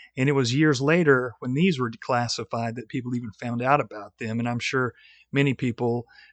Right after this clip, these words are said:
never knew what happened to them. But who knows how many experiments have happened, are happening, will happen. I'm certain that there are all kinds of social experiments with technology that we have now.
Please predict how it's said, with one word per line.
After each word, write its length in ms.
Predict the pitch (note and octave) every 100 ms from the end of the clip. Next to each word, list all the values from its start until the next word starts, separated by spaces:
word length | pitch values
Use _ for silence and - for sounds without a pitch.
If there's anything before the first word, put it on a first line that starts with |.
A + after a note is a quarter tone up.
| -
never 260 | C#3+ C#3
knew 380 | C3 D#3+ D3+ B2+
what 220 | A#2 A#2
happened 340 | A#2+ D#3 - -
to 160 | G2
them. 220 | F#3 F#3 - _ _ _ _ _
But 140 | C3 B2
who 160 | G3+
knows 440 | D#3 F3+ E3+ B2 -
how 180 | D3 D3
many 200 | C#3 B2
experiments 880 | - - A#2+ B2 B2 A#2+ - - _ _ -
have 220 | C3 B2
happened, 600 | B2 C#3+ C#3+ D3+ D3+ - _ B2+
are 180 | C3+
happening, 640 | C3 C#3+ C3+ C#3+ C#3+ C#3+ - _ _ _ -
will 220 | A#2+ C#3+
happen. 520 | C3 C#3 C3+ C#3+ C#3+ - _ _ _ _ _ _ -
I'm 140 | B2 -
certain 460 | - E3+ F#3+ C#3+ A#2+
that 340 | B2 A#2 - -
there 240 | B2+ C3 B2+
are 200 | B2 B2
all 180 | C3+
kinds 300 | - D3 B2+
of 80 | B2
social 400 | - D3 C3 A#2
experiments 640 | G#2 - A#2 A2+ A2+ A2 -
with 160 | A2
technology 640 | - A#2 A2+ C3 C3+ G#2+ A2+
that 120 | A2+
we 140 | A2+ A2+
have 200 | A2+ A2
now. 440 | A2+ A#2+ A#2 G#2